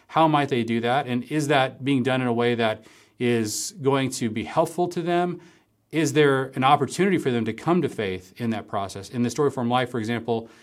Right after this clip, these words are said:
the sixth of the seven weeks, we have a really strong challenge. In terms of the challenge, we toggle that way up,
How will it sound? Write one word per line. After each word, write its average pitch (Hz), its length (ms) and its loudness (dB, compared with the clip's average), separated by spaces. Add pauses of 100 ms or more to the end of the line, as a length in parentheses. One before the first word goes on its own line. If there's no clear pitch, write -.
(200)
the 117 140 -2
sixth 147 500 -2
of 131 140 -8
the 120 80 -4
seven 120 400 -2
weeks, 131 400 -6 (360)
we 123 240 0
have 131 140 0
a 135 60 0
really 151 720 2
strong 120 400 -2
challenge. 104 640 -2
In 113 100 -6
terms 127 220 -4
of 120 80 -2
the 113 80 -2
challenge, 113 380 -2
we 107 80 -6
toggle 110 320 -2
that 98 160 -6
way 131 400 2
up, 98 260 -4